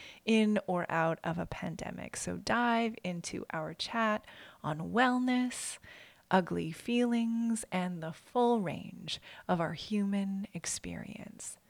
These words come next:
There's a lot here for you. Don't miss a minute of it.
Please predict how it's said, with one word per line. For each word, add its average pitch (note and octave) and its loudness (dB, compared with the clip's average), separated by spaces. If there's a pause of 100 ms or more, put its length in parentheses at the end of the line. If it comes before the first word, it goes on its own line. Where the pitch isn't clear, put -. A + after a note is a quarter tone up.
(220)
There's F3 -2
a F3+ 4
lot F3+ 2
here - -6
for - -12
you. - -10
Don't F#3 0
miss E3+ -6 (360)
a D#3+ -4
minute E3 -6
of - -6
it. - -10